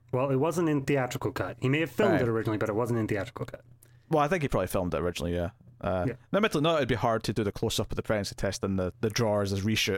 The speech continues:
Speaker 2: <laughs> I'm just pretty
Speaker 1: Yes.
Speaker 2: confined shot. But here's the thing.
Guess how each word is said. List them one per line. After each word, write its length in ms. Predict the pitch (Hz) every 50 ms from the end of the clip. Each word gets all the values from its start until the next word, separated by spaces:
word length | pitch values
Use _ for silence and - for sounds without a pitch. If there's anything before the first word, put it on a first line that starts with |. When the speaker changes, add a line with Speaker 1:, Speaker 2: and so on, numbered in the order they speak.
| -
Speaker 2:
<laughs> 80 | 131 -
I'm 120 | 190 165
just 220 | 151 165 - - -
pretty 300 | - 147 120 127 143 135
Speaker 1:
Yes. 320 | 110 113 110 - - - 131
Speaker 2:
confined 480 | - 135 120 - 127 113 107 104 104 -
shot. 360 | - - - 117 107 104 - - - - - - _ _ _ _ _ _ _ _ _ _ _ _ _ _ _ _ - _ _ _ - _ _ _ _ _ _ _ _ _ _ _ _ _ _ _ _ _ _ _ -
But 100 | - 131
here's 200 | 127 156 151 139
the 80 | 135
thing. 300 | - - 104 - - 98